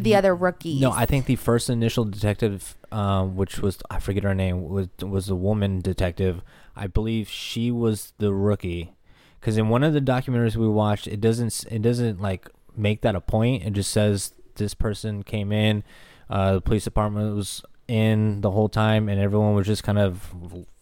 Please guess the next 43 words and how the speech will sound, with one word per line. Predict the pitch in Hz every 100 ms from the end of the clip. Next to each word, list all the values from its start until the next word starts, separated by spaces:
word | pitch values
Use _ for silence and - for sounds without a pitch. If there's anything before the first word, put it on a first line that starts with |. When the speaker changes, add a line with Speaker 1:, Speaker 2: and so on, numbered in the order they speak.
| - - -
Speaker 2:
doing | 98 110
whatever | 110 110 113
the |
fuck | - 113 107
they | 113
want. | 110 113
All | 104 98
the |
friends | 104 110 107
were | 110
coming | 110 107
in | 110
and | 107 110
out, | 113 - - - -
but | - 110
it | 107
never | 113
said | 107 113
anything | 107 110 - 110
about | 90 92 92
her | 104
being | 104 95
a | 85
rookie | 95 104 101
or | 95
anything | 101 104
like | 90 85
that. | 90 117 135 - - - - 117
And | 107
then, | 104 104 101 - - - -
um, | 101 92 90 90 - - - _ _ _ - - -
it | 113
was, | 104
like, | 110 101 - - - 113
the | 101
second | - - 110 - 110 104 - - -
episode | 101 92 113 117 110 104
of | 101
that | 98 92
same | - 101 98
documentary | 98 - 107 104 113 113 117
or | 107
whatever | 113 113 110 120